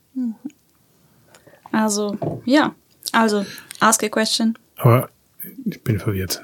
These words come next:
Speaker 2: Na gut, egal. Ja?
Speaker 1: Ja, ich hatte zwei Hold und eins war, war der Spiegel, welcher der richtige Spiegel ist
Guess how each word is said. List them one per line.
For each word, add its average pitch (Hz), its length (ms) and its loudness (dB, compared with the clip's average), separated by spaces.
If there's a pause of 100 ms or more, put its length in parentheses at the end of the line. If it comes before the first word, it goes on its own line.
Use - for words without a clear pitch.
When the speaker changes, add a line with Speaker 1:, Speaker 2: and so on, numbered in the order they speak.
(460)
Speaker 2:
Na 120 80 4
gut, - 160 -2
egal. - 300 -6
Ja? 143 100 6 (300)
Speaker 1:
Ja, 254 80 2
ich - 120 -2
hatte 247 220 2
zwei 247 320 2
Hold 269 300 2
und 240 120 4
eins 240 520 2
war, 220 300 -4
war 214 300 0
der 214 60 -8
Spiegel, 285 440 2 (360)
welcher 233 240 -2
der 226 140 -8
richtige 226 260 -2
Spiegel 233 320 -4
ist - 180 -8